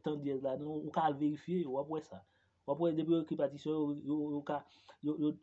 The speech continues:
gen tandans toujou mete, e dyèz, yo ka, sa ka rive, yo mete bemòl tou. Kòm nou pa nan bemòl la,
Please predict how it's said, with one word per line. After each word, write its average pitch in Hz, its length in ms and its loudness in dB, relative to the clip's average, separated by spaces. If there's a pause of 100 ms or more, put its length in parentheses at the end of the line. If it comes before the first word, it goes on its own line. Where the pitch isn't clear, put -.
gen 151 120 -2
tandans 170 260 2
toujou 170 260 4
mete, 180 340 6 (460)
e 147 240 0
dyèz, 160 320 6
yo 254 120 6
ka, 202 160 2
sa 196 200 -4
ka 190 80 6
rive, 175 240 4
yo 180 80 4
mete 143 200 -2
bemòl 165 420 6
tou. 107 100 -6 (1040)
Kòm 160 160 2
nou 156 100 4
pa 165 120 8
nan 143 120 0
bemòl 147 360 0
la, 226 100 0